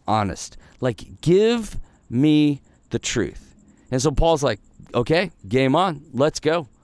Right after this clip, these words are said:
Let me give you the truth." We're afflicted in every way. Like, it feels so often, I know from, it, it, like, maybe you feel this at times, like, it just feels like, man,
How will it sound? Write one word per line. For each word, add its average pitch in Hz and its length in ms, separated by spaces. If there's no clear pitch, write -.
Let 127 300
me 175 320
give 139 280
you 127 360
the 123 220
truth." 104 400
We're 175 160
afflicted 151 480
in 107 180
every 104 240
way. 113 320
Like, 156 140
it 226 160
feels 226 280
so 196 200
often, 151 460
I 123 100
know 143 220
from, 131 300
it, 139 240
it, 131 60
like, 127 200
maybe 139 320
you 151 100
feel 120 260
this 143 220
at - 100
times, 135 320
like, 117 160
it 123 120
just - 240
feels 120 260
like, 147 220
man, 113 340